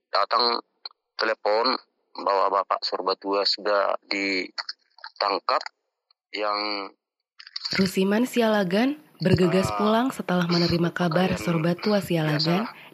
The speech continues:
Speaker 2: ditangkap
Speaker 1: makanya
Speaker 2: orang tak dikenal
Speaker 1: kami
Speaker 2: dua puluh dua Maret
Speaker 1: jadi
Speaker 2: lalu.
Speaker 1: heboh
Speaker 2: Berita
Speaker 1: gitu kan,
Speaker 2: penangkapan
Speaker 1: saling
Speaker 2: Ketua Komunitas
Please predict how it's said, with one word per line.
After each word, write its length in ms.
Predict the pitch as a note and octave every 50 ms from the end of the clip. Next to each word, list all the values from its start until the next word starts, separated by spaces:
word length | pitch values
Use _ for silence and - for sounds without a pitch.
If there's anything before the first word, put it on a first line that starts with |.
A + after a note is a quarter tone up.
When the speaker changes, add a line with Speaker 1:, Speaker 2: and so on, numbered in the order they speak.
| E3
Speaker 2:
ditangkap 540 | D#3 F#3 - - F#3 F3+ F3+ F3+ - G#3 -
Speaker 1:
makanya 160 | - - - F#3
Speaker 2:
orang 240 | G3 F#3 F3+ F3 F3 -
tak 160 | F3+ D#3 D#3+
dikenal 440 | D#3 D#3+ - A#3+ A#3 A#3 G3+ F#3+ F#3 F#3
Speaker 1:
kami 160 | F#3 - -
Speaker 2:
dua 200 | G#3+ A#3+ B3+ A#3+ A3+
puluh 240 | - F#3+ F3 F3 F3+
dua 240 | D#3+ E3 E3+ E3
Maret 240 | D#3+ D#3+ D3 D3 D3
Speaker 1:
jadi 120 | - D#3 E3
Speaker 2:
lalu. 220 | F#3 G3 F3+ D#3 C3
Speaker 1:
heboh 720 | B2 - _ - - - - - - - - - - - -
Speaker 2:
Berita 160 | C#3+ D#3+ E3
Speaker 1:
gitu 80 | -
kan, 120 | B3 B3 C4 A#3+
Speaker 2:
penangkapan 460 | A3+ G#3+ G#3 G#3 G3+ - A3+ A#3+ B3
Speaker 1:
saling 60 | A#3+ -
Speaker 2:
Ketua 280 | G#3+ - - G3+ G#3 G#3+
Komunitas 560 | G#3 - F#3+ F3 E3+ D#3+ D#3+ - - E3+ E3+